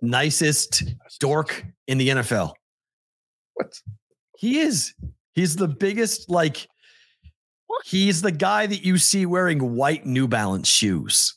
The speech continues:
Speaker 1: Like, he's just the most typical dad
Speaker 2: There's a lot of those
Speaker 1: ever.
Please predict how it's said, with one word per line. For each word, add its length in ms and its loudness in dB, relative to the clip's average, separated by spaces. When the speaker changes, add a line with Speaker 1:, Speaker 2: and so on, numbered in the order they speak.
Speaker 1:
Like, 160 -2
he's 240 0
just 320 -2
the 60 0
most 260 0
typical 640 0
dad 440 2
Speaker 2:
There's 100 -4
a 20 -6
lot 220 2
of 80 0
those 140 2
Speaker 1:
ever. 100 -2